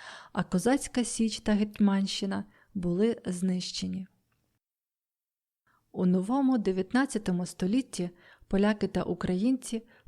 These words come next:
тужливо дивились у минуле. Перші оплакували втрачену незалежність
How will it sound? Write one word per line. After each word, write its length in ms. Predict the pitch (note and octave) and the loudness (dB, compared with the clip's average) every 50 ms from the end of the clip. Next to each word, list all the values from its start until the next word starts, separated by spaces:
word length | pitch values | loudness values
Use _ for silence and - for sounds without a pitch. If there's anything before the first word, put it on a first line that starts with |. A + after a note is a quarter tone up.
| - | -6
тужливо 520 | - G3 F#3 F#3 G3 B3 D4 D#4 C4+ C4+ A#3+ | -4 -2 -2 0 2 2 2 2 2 2 2
дивились 520 | G3+ G#3 G3 F#3 G3 G3+ G3+ G3+ G#3 - - | 2 2 2 2 2 0 0 -2 -4 -4 0
у 100 | G3 F#3 | 2 2
минуле. 520 | F#3 F#3 F#3 F3 F3 F3 E3+ F3+ F3+ F#3 - _ _ _ _ _ _ _ _ - - - _ _ - - | 4 4 4 2 2 0 -2 -6 -10 -12 -16 _ _ _ _ _ _ _ _ -20 -20 -20 _ _ -12 -2
Перші 460 | - G#3 A3 A#3 - - - - G#3+ | 0 2 2 2 0 -2 -4 -4 -4
оплакували 760 | G#3+ - G#3 G#3 - A3 A3 A#3 A3+ - G#3 F#3 F#3+ F#3+ F#3+ | -4 -4 -6 -4 -2 0 0 0 -2 -4 -4 -2 -2 -2 -4
втрачену 580 | F#3+ - - - G3+ G3 G#3 G#3 - G3 F#3 F3+ | -4 -6 -2 0 0 2 0 0 0 -2 0 0
незалежність 960 | F#3 F#3 F3 E3+ F#3 F3+ G3+ A#3+ C4+ C4 C4 G3+ F#3 F#3+ - - - - | 0 0 0 0 -2 -2 0 0 0 0 -2 -2 -4 -4 -8 -12 -16 -20